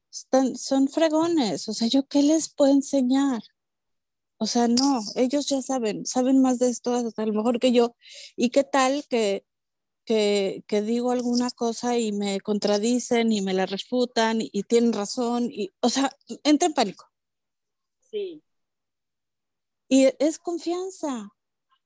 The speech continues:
Speaker 1: O sea, es autoconfianza, la verdad.
Speaker 2: Claro. Pero,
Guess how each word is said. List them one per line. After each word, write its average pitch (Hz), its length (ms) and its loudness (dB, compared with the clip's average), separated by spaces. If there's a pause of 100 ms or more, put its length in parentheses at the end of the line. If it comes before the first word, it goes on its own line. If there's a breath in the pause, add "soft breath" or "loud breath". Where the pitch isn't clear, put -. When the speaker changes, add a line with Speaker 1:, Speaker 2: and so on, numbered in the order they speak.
(540)
Speaker 1:
O 233 100 0
sea, 254 400 2
es 285 320 4
autoconfianza, 302 880 0
la 208 120 -4
verdad. 226 340 -6 (880)
Speaker 2:
Claro. 392 480 -18 (2250)
Pero, 277 200 -8